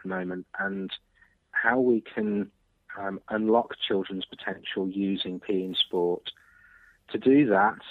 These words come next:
we've got to change a lot of hearts and minds, not only, um, our school leaders and our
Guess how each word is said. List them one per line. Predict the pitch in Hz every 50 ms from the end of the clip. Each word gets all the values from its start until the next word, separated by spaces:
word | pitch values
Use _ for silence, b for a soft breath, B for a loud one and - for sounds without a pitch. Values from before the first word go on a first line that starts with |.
| - - _ -
we've | 110 101
got | - 117 107
to | 104
change | - - - 104 202 202 -
a | -
lot | - 98 92 -
of | - 92
hearts | - 107 98 90 - - -
and | 98 95
minds, | 95 92 90 92 92 87 - - - _ _ -
not | 110 107 104 - - -
only, | 110 110 110 107 104 104 101 101 98 - b b b b b b b b b b b b
um, | - 95 95 95 -
our | 98 98 98 - -
school | - - 110 104 101
leaders | 101 101 98 98 101 98 92 - - - -
and | 110 101 101
our | 98 95 95 95 92 90